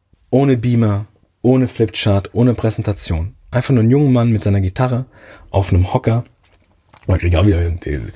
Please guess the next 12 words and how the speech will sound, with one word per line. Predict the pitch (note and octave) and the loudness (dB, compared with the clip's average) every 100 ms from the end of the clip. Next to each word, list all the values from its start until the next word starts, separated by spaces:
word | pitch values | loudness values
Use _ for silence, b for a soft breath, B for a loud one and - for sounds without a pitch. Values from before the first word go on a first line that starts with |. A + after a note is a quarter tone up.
| B B | B B
Kloß | - F#2+ | -2 2
im | F2 | 2
Hals, | F#2+ C#3 - B B B B B B _ - | 2 0 -4 B B B B B B _ -2
der | |
einfach | G#2 B2+ | 0 2
nur | A#2+ | 2
die | G#2+ | 4
Menschen | G#2+ G#2+ - | 4 2 2
berührt | G2 F#2+ E2+ - - _ _ _ - | 2 2 0 -2 -14 _ _ _ -4
auf | G2+ - | -4 0
der | F#2 | -2
Bühne. | F#2 E2 | 0 -2